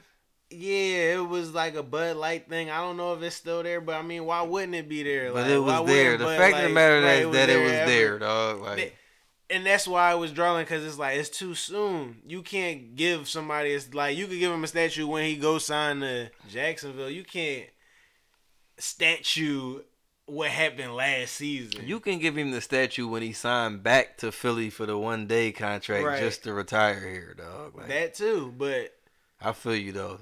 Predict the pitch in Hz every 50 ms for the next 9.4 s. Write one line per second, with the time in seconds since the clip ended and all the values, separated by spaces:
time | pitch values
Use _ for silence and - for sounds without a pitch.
0 | - _ - 165 156 151 147 147 151 151 147 143 147 170 208 226 226 214 214 196
1 | - - 202 196 196 190 185 175 165 147 156 151 147 165 180 180 - - 147 151
2 | 165 175 170 165 160 156 147 147 147 143 147 147 143 139 - - - - - 143
3 | 156 143 - - - 165 170 165 147 127 127 120 113 - - - 220 220 - 214
4 | 214 - - - - - - 170 - - - - - - - - - - - -
5 | - 190 196 185 190 190 185 180 180 185 185 185 180 175 170 - - 185 196 208
6 | 202 202 202 190 190 185 165 139 135 170 190 196 214 208 202 196 196 - 208 190
7 | 170 - - 175 175 165 156 143 147 131 139 147 151 156 156 156 156 156 147 139
8 | 127 117 107 - 156 147 156 151 151 196 185 165 156 139 - - 165 156 139 110
9 | - 170 165 165 160 160 151 147